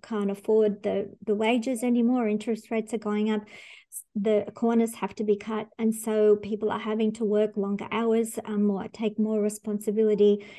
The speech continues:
and they, they can be breaking under the pressure. Um, and so it's very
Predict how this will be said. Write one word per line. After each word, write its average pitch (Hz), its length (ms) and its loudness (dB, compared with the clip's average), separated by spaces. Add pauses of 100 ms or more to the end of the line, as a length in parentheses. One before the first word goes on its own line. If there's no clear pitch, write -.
(140)
and 226 280 0
they, 233 300 0
they 247 160 -2
can 247 200 -4
be 226 100 0
breaking 226 500 -2
under 208 220 0
the 208 80 -6
pressure. - 580 -10 (400)
Um, 208 440 0
and 226 180 2
so 220 460 4
it's 220 180 -4
very 233 440 2